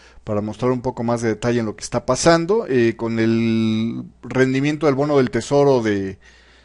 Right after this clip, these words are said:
de Estados Unidos a diez años. Bueno, pues vemos que el movimiento podría verse, el de la onda dos, el del retroceso de la onda dos. Hay dos teorías. La primera es que ya se terminó más o menos por aquí, aunque no coincide con ningún,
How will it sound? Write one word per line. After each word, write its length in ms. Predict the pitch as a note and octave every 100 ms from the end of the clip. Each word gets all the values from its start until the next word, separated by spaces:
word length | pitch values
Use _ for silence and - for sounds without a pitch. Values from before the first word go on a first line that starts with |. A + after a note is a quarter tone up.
| _ -
de 600 | G2 G#2 G2 G2+ G2 G2
Estados 480 | F#2+ B2+ C3 C3 -
Unidos 400 | C#3+ D3 D3+ B2+
a 60 |
diez 260 | C3 D3 -
años. 340 | E3 D#3 F3
Bueno, 260 | D3 D#3+ D3
pues 200 | D#3 A#2
vemos 500 | C#3+ D3 C#3+ C3+ - - - - _ -
que 320 | A2 A2+ A#2
el 120 | A2
movimiento 520 | A2+ A#2 B2+ C3+ C3
podría 300 | A#2+ A#2+ B2+
verse, 560 | B2+ B2+ C3+ B2+ A#2+ A2+
el 260 | A2 A2
de 140 | G2+ A2+
la 100 | A2
onda 220 | C3+ D3
dos, 240 | C3 C#3 C3+
el 80 |
del 160 | A2 G#2+
retroceso 540 | G2+ G#2+ A2 - -
de 40 | C#3
la 100 | B2+
onda 180 | C#3 C3+
dos. 260 | C#3 F3
Hay 80 | C#3+
dos 180 | C3+ C#3
teorías. 380 | C3+ D#3+ A3 F#3+
La 100 | C#3+
primera 220 | B2 D3
es 80 | C#3+
que 80 |
ya 100 | B2+
se 100 | B2+
terminó 340 | B2 A#2+ A2+ B2+
más 180 | B2+ B2
o 40 |
menos 120 | C3
por 160 | - B2
aquí, 200 | E3 A3+
aunque 200 | A#3+ E3+
no 80 | D#3
coincide 340 | E3+ C3 D#3
con 240 | D3+ B2+
ningún, 600 | C3 C3 A#2+ D3 D#3 D#3+